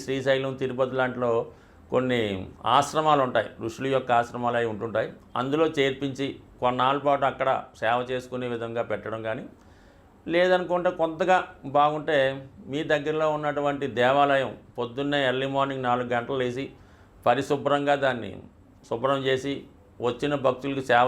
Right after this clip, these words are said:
చేయడం ద్వారా కూడా కేతుగ్రహ అనుగ్రహం సంపూర్ణంగా లభిస్తుంది. అలాగే మరి the best remedy అంటే బ్రహ్మముహూర్తంలో లేచి విష్ణు సహస్ర-, అంటే బ్రహ్మముహూర్తంలో లేచి శుభ్రంగా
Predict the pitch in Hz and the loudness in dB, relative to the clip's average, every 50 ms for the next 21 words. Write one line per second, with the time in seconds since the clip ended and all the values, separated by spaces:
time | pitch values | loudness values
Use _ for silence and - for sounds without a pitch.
0 | 131 123 131 127 123 127 127 123 123 120 120 120 120 - 117 117 143 202 233 202 | 4 2 0 0 0 0 -2 0 2 2 2 2 -2 -2 -2 -2 -2 -2 -2 -6
1 | - - - - - - - - - - 117 127 135 127 147 139 123 143 143 139 | -10 -16 -20 -20 -20 -20 -20 -20 -8 -2 0 0 0 0 -2 -2 0 2 4 4
2 | 135 131 131 131 127 117 127 123 131 127 127 123 123 117 120 117 120 123 120 120 | 4 2 2 -2 -4 -2 -2 -2 -2 -2 0 0 0 0 0 0 0 0 0 0
3 | 117 120 123 135 143 123 113 107 104 107 104 - 98 98 98 - - - - - | -2 -2 -2 -2 0 0 0 0 -2 -4 -6 -8 -8 -8 -8 -8 -10 -12 -18 -20
4 | - - - - - - - - - - - 117 120 127 131 135 139 156 220 254 | -20 -20 -20 -20 -20 -20 -20 -20 -16 -6 -2 0 2 2 2 2 2 0 -2 -2
5 | 247 - - - - - - - - - - - 104 117 120 117 110 101 95 98 | -6 -12 -18 -20 -20 -20 -20 -20 -20 -20 -10 -2 0 0 2 2 0 -2 -4 -6
6 | 95 - - - - - - - - - - - - - - 98 117 131 127 - | -8 -14 -18 -20 -20 -20 -20 -20 -20 -20 -20 -20 -20 -14 -10 -6 -4 -4 0 2
7 | 127 127 127 - - 151 143 139 139 139 139 139 135 135 131 123 120 151 190 214 | 2 2 2 0 0 2 2 2 2 0 0 2 2 2 0 0 -2 -2 -4 -4
8 | 196 - - - - - - - - - - 98 107 120 123 131 147 156 156 151 | -6 -10 -18 -20 -20 -20 -20 -20 -18 -14 -6 0 2 2 4 4 2 0 2 2
9 | 156 156 147 147 - 151 151 147 151 147 139 131 131 131 - 147 139 139 - - | 2 2 2 0 -2 -2 0 2 2 2 2 2 0 -2 -2 -4 -6 -8 -10 -18
10 | - - - - - - - - - - - - - - - - - - 120 131 | -20 -20 -20 -20 -20 -20 -20 -20 -20 -20 -20 -20 -20 -20 -20 -18 -8 -6 -6 -6
11 | - - - 165 160 156 - 143 143 147 147 - - 151 143 135 139 139 127 - | -4 -4 -4 -2 0 2 4 4 4 4 2 2 0 0 2 2 0 -2 -4 -6
12 | - - 104 95 113 120 131 139 151 156 151 156 156 151 151 151 143 139 143 147 | -8 -8 -2 0 0 0 2 0 0 0 0 0 -2 -2 0 0 0 0 -2 -4
13 | 175 147 143 127 127 139 147 147 | -4 -4 -4 -2 0 -2 -2 -2